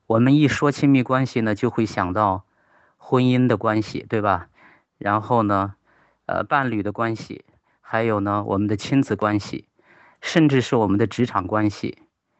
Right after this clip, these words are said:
还有呢，呃，我们在团队经常说到的自己跟自己的关系。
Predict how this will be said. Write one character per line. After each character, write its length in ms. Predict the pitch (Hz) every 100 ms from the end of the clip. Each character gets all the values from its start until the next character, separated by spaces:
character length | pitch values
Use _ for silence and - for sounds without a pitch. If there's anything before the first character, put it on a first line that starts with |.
| _ _ _ _
还 300 | - - 117
有 200 | 135 113
呢， 260 | 98 104 98 _ _ _ _ _
呃， 440 | - 98 101 95 98
我 140 | 104
们 100 | 104
在 100 | 107
团 240 | 113 - 107
队 120 | 110
经 180 | 113 120
常 180 | 107 107
说 220 | 127 120
到 200 | 117 95
的 120 | 90
自 240 | - 131
己 100 | 101
跟 160 | 107 110
自 180 | 107 127
己 140 | 101
的 100 | 95
关 240 | 98 110 104
系。 280 | - -